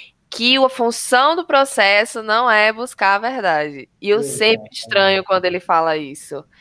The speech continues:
Speaker 1: Porque, como assim? Não, é buscar a verdade? E ele traz uma visão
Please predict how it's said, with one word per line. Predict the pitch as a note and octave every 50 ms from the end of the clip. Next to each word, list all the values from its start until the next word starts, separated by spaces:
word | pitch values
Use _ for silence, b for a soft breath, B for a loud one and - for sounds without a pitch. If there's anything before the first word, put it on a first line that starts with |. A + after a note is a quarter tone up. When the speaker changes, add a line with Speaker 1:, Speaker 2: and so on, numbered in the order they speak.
| b b b b b b b b b -
Speaker 1:
Porque, | F#3+ F#3+ G#3+ - - - B3 B3
como | - - - D#4 E4+
assim? | F#4 A4+ G4+ - - E4+ D4+ E4 G4 G#4+ A4 G#4 F#4+
Não, | F4 D#4+ D4 D#4 D#4+ F4 F4+
é | E4 D4+
buscar | C#4 C4+ D4+ - - - C#4+ C#4+
a | C#4+ D4
verdade? | D#4 D#4 A#3 F#3+ E3 F3 F3 - B3 F#4 E4+ D4+ C#4+ B3 A3+ - _ b b b b b b b
E | G#3 A3
ele | A3+ B3+ C4 C#4
traz | _ - A#3 B3 C4 C4 C#4+ D4
uma | C#4+ C#4+ C#4+ D4 D4+
visão | D4 C#4+ D4 D4 C#4 C4+ C4 C#4 D4